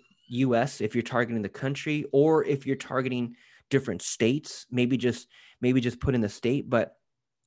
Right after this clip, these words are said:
what I would do is I would target the U S. I would target the U S. And then, and then, and then Facebook is gonna, is gonna end up showing that ad to everyone and narrowing it in to who is actually,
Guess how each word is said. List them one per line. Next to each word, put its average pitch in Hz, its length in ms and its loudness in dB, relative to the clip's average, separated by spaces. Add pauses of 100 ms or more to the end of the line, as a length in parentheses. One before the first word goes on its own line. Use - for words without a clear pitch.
(200)
what 135 120 4
I 160 80 8
would 180 120 6
do 156 100 6
is 143 80 4
I 135 80 4
would 156 160 2
target 143 300 -2
the 117 100 -2
U 110 160 2
S. - 200 -4 (220)
I 139 80 0
would 165 120 2
target 147 300 -4
the 127 100 -4
U 110 180 0
S. - 260 -8 (580)
And 127 140 2
then, 127 180 2
and 131 180 0
then, 123 240 0
and 135 100 0
then 127 120 0
Facebook 143 540 0
is 127 100 -2
gonna, 123 160 -2
is 117 200 -4
gonna 120 140 -2
end 117 180 -2
up 107 80 0
showing 127 420 -2
that 120 140 -2
ad 120 260 -4
to - 120 -8
everyone 147 420 -2
and 113 220 0
narrowing 123 300 0
it - 120 -4
in 123 280 -4
to 113 200 -6
who 131 320 0
is 107 140 -6
actually, 113 560 -6